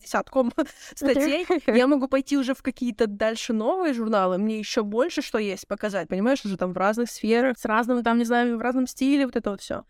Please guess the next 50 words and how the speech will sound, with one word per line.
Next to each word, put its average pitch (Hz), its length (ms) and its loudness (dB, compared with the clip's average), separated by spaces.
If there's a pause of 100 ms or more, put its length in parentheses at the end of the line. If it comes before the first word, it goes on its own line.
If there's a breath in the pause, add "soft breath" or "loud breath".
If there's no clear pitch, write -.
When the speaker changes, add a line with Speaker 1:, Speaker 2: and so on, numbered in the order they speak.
Speaker 1:
Понимаешь, 254 400 2
про 311 100 -2
что - 140 -2
я 233 40 2
говорю? 202 340 -4 (100)
Вот. 233 240 0 (120)
И 262 180 2
когда 220 200 4
Speaker 2:
Да. 269 100 8
Speaker 1:
у 196 60 2
тебя 269 180 2
есть 277 360 -2
passion 294 500 0 (120)
для 208 320 0
этого, 185 300 -4 (180)
ты, 277 400 2
мне 262 160 2
кажется, 262 440 0
более 254 480 2
классный 247 340 -2
кандидат, 233 400 2
потому 247 260 0
что - 140 -6
ты, 240 180 -2
ну, 262 120 2
типа, - 220 -6
ты 220 160 -4
и - 20 -4
делаешь 254 420 2
классные 185 340 -2
штуки. - 320 -12
Мне 185 140 -4
кажется, 214 300 -4
вот 226 100 -4
так 233 180 -2
это 190 120 -2
работает. 180 560 -4
Поэтому 220 420 2
можно 220 400 -2
вот 214 240 0
и 220 100 -4
там, 269 260 4
и 220 40 0
там 190 460 -2 (120)
найти 214 380 -6
себе - 280 -8
такое. - 300 -4
Speaker 2:
На 233 60 2
самом 285 320 4
деле 247 540 2